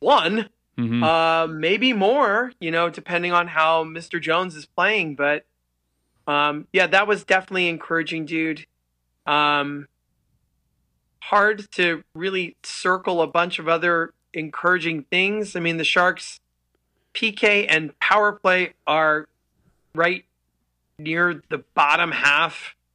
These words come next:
Speaker 1: of both categories in the N H L, which is not too surprising given they were on a five-game road trip. Um,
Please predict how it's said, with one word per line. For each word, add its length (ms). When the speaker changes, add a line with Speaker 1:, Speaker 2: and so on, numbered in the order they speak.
Speaker 1:
of 180
both 260
categories 680
in 100
the 120
N 60
H 180
L, 380
which 80
is 120
not 240
too 140
surprising 680
given 280
they 80
were 160
on 160
a 60
five-game 540
road 180
trip. 280
Um, 440